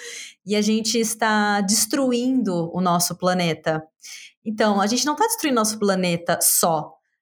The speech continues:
A gente está destruindo as condições que fazem com que a gente esteja existindo.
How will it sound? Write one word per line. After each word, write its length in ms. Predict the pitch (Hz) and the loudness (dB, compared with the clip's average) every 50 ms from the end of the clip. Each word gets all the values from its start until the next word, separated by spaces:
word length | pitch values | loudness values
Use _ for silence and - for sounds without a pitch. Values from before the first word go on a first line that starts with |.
| _ _ _ | _ _ _
A 140 | - 185 202 | -2 0 0
gente 200 | 202 233 247 247 | 2 0 0 -2
está 200 | - - 240 233 | 0 0 0 2
destruindo 640 | 214 247 254 - - 247 247 240 240 269 294 330 | 2 0 0 -2 -2 0 0 0 2 0 0 0
as 140 | 330 320 - | 0 -2 -2
condições 1160 | - 302 285 277 233 233 220 - - - 190 180 190 208 262 370 453 - - - - - - _ _ _ | -2 0 0 0 0 0 0 0 0 2 2 2 2 2 0 0 -2 -2 -2 -4 -6 -8 -10 _ _ _
que 120 | - 254 226 | -4 -4 -4
fazem 460 | 214 - 262 285 311 311 330 311 320 | 0 2 2 2 2 0 -2 -2 -2
com 140 | 311 311 311 | -2 -2 -2
que 120 | 311 339 | 0 0
a 80 | 320 285 | 0 0
gente 340 | 247 247 285 330 392 - 403 | 0 0 0 0 0 -2 -2
esteja 500 | - - - - 262 294 330 302 339 330 | -2 -2 0 2 2 2 2 0 0 0
existindo. 760 | 320 294 302 320 - - - - 233 233 233 190 175 170 | 0 0 -2 -2 -2 -2 0 0 0 0 2 0 0 -2